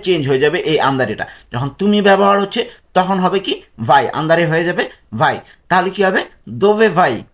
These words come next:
অর্থ কি? তুমি কোথায় যাচ্ছ? "Dove" কোথায়? "Vai" অর্থ তুমি যাচ্ছ। তুমি কোথায় যাচ্ছ? "Dove vai?" এরপরে আসবে, "তুমি কোথায় থাকো?" "তুমি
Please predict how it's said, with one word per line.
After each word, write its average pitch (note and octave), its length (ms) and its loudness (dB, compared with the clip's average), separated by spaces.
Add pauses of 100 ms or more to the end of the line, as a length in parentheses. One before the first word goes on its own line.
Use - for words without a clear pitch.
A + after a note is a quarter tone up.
(160)
অর্থ D3+ 160 -4
কি? D#3 220 -4 (440)
তুমি D#3 260 -2 (340)
কোথায় G3+ 380 0
যাচ্ছ? - 180 -2 (240)
"Dove" D3+ 200 0 (100)
কোথায়? F#3+ 260 0 (320)
"Vai" D3 120 2 (100)
অর্থ B2+ 120 -8 (180)
তুমি G#3 240 -2
যাচ্ছ। - 180 -4 (380)
তুমি E3 160 -4
কোথায় E3 340 -4
যাচ্ছ? F3 180 -4 (500)
"Dove E3 260 -2 (460)
vai?" C#3+ 180 2 (340)
এরপরে F#3 400 0
আসবে, G2+ 180 -6 (420)
"তুমি G3 200 0 (180)
কোথায় F#3+ 460 0
থাকো?" A#2+ 240 -10 (540)
"তুমি C#3+ 220 -4